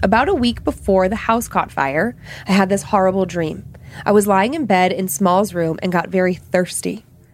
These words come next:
I got up sleepily and walked out of the room and into the dining room.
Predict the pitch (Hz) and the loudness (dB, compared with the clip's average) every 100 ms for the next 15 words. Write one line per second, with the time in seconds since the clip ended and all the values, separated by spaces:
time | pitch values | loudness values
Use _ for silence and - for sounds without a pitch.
0 | _ 202 220 247 214 180 - - - 226 | _ 0 4 4 2 0 -4 -10 2 2
1 | 196 160 156 165 - - 196 180 180 - | 4 2 2 -2 -16 0 4 4 2 0
2 | 185 190 247 302 214 185 180 180 180 180 | 2 2 0 0 2 2 0 -2 -4 -4
3 | 170 185 180 233 214 175 156 196 | 0 0 2 2 0 -2 -4 -6